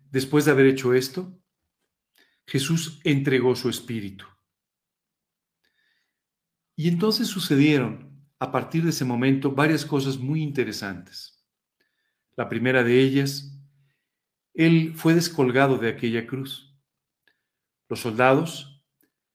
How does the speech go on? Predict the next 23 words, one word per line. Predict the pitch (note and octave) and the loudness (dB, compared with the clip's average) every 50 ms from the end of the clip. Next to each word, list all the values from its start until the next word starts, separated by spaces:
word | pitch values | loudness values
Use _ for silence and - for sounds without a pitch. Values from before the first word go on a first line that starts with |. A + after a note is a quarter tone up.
| _ _ _ | _ _ _
el | C3 A#2 | -8 -6
centurión | - C3+ B2+ - - C3+ C3 C#3+ D3+ D#3+ D#3 | -6 -6 -6 -4 -2 0 2 2 2 2 0
que | - C#3 | -2 -4
estaba, | - - - C#3 C3+ C#3 C3+ C3 A2+ - - - - - - _ _ _ | -4 0 2 4 4 6 6 4 2 0 -6 -14 -20 -20 -20 _ _ _
eh, | B2 A2+ A2+ A#2 - - | -6 -6 -4 -6 -6 -6
allí | B2+ A#2 A2+ A#2+ C3+ C#3 C#3 C3+ B2 A#2 - - | -8 -6 -4 0 2 4 4 4 2 0 -4 -8
custodiando | - B2+ B2 - - C3 B2 A#2 C3 C3+ C#3 C3+ C3 A2+ G2+ F#2 - - - - _ _ _ _ | -10 -10 -10 -4 -2 -2 0 2 4 4 4 2 0 -2 -6 -8 -12 -16 -20 -20 _ _ _ _
aquella | A#2 A2+ - - B2+ B2+ B2 | -12 -8 -4 -2 0 0 0
ejecución, | A#2 - A#2 - - G#2 - - B2+ B2+ C3 C3 B2+ - - _ _ _ _ _ _ _ _ _ _ _ _ _ _ _ _ _ _ _ _ | 0 -4 -8 -12 -12 -14 -10 -6 -4 -4 -4 -4 -6 -10 -16 _ _ _ _ _ _ _ _ _ _ _ _ _ _ _ _ _ _ _ _
simplemente | - - - F#3 G3 F#3+ F3 D#3+ D#3+ E3+ E3 E3 D#3 - | -6 -2 -2 0 0 2 2 2 2 0 0 0 -2 -4
quiso | D3+ E3 - - C#3+ | -4 -4 -2 0 2
ver | B2+ C#3 C#3+ | 2 2 2
si | C#3 - | 0 -2
efectivamente | C3 C3 B2+ - - D3+ D3+ D#3 C#3+ C3+ D3 C#3+ - C#3 B2 - | -4 -4 -6 -6 -8 -6 -4 -2 0 0 0 0 0 -2 -2 0
ya | B2+ C#3 | 0 0
había | C#3+ D3 C#3+ B2+ | 2 2 0 0
muerto. | A#2+ A#2+ B2+ C#3 C3+ C3 C3+ - - - - _ _ _ _ _ _ _ _ _ _ | 0 0 0 0 0 -2 -4 -10 -16 -20 -20 _ _ _ _ _ _ _ _ _ _
Había | - A2+ A#2 A2+ C3 | -14 -10 -8 -6 -4
un | C3+ B2+ B2 | -4 -2 2
tema | C#3+ C3+ C3+ C3+ | 2 4 4 4
importante. | C3 - B2+ A#2+ A#2 - D#3 E3 D#3+ D#3+ - - _ _ _ _ _ _ _ _ _ _ _ _ _ _ _ _ _ _ _ _ _ _ _ _ _ _ _ _ _ | 4 2 0 -4 -2 -2 -4 -4 -4 -6 -12 -18 _ _ _ _ _ _ _ _ _ _ _ _ _ _ _ _ _ _ _ _ _ _ _ _ _ _ _ _ _
Las | C3 B2+ - | -6 -4 -2
autoridades, | C3 B2 C3 - B2 A2+ A#2 B2 B2+ C3+ C#3+ C#3+ C#3 - - - - - | -2 -2 0 0 0 2 4 6 6 6 6 4 2 0 -6 -10 -14 -20